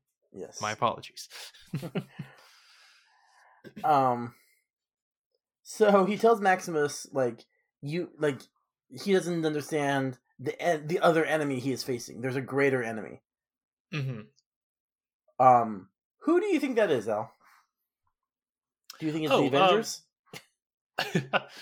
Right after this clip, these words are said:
Speaker 2: No, yeah, so, so they were basically alluding to, like, probably the story that we would get in season two. Uh, I, I
Speaker 1: Mm-hmm.
Speaker 2: was assuming that it was gonna be the, um, uh, oh, I can't remember what they're called. The, the alien, the
Speaker 1: Kree?
Speaker 2: blue people,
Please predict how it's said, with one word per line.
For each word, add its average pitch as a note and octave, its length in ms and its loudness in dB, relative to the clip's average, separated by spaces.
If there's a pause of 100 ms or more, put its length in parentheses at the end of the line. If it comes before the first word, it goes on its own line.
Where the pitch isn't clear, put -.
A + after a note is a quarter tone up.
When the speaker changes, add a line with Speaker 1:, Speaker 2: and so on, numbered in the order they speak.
(160)
Speaker 2:
No, F#3+ 380 6
yeah, A#3+ 180 8
so, G3+ 240 2
so F3+ 180 -4
they D4 140 2
were A#3+ 80 2
basically D3 520 2
alluding B2+ 600 2
to, A2+ 460 -6 (100)
like, A2 240 -6 (760)
probably E3 400 2
the B2+ 120 0
story B2+ 360 0
that A2+ 160 4
we A#2+ 120 -6
would A2+ 200 -4
get A2+ 160 -2
in G#2+ 140 -4
season G#2 320 -8
two. G2+ 180 -12 (640)
Uh, G#2 380 -2
I, E3+ 360 0
I - 120 0
Speaker 1:
Mm-hmm. A3 100 4
Speaker 2:
was G3 100 0
assuming C#3+ 400 0
that B2+ 120 6
it A#2+ 100 2
was A#2+ 180 0
gonna A#2+ 180 -2
be A#2 200 -2
the, A2 340 -2
um, G#2 460 -2 (1200)
uh, A2 260 -10 (200)
oh, C#3+ 120 6
I C3 140 8
can't C3 220 -4
remember B2 320 0
what A2+ 120 0
they're A2+ 120 -2
called. A#2+ 340 0
The, A#2+ 400 2
the - 160 0
alien, D#3+ 340 2
the B2+ 80 0
Speaker 1:
Kree? - 80 -14
Speaker 2:
blue E3 180 2
people, A#2+ 420 -2